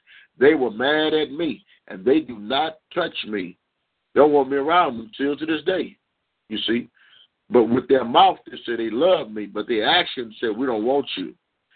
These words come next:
And this is the way that they're doing, amen, the women's and men's of God that God has chosen in this hour. So I want you to be blessed. I want you to go back over, um, Luke.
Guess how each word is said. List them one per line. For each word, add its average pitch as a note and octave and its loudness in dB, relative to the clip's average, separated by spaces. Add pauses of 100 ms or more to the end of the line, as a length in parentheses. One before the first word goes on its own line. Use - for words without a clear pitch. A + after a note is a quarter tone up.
(120)
And F2+ -4
this F#3 4
is G3 -4
the F#3 6
way F3+ 4
that D#3 -4
they're D#3 -2
doing, D3 -2 (340)
amen, B2+ -2 (680)
the A2 0
women's C#3 2
and A2+ -2
men's B2 2
of F#2 -8
God A#2 2
that F#2+ -12
God A#2 0
has G#2 -4 (160)
chosen B2 0
in G2+ -2
this G2 -2
hour. F#2+ 2 (400)
So A#2+ 2
I A#2+ 6
want D#3+ 0
you D3+ -16
to - -8
be G#2+ -8
blessed. C#3 2 (300)
I G#2 0
want C#3+ 0
you A2+ -10
to G#2 -10
go C#3 0
back C3+ 0
over, B2 0
um, G2 -14 (760)
Luke. F3 2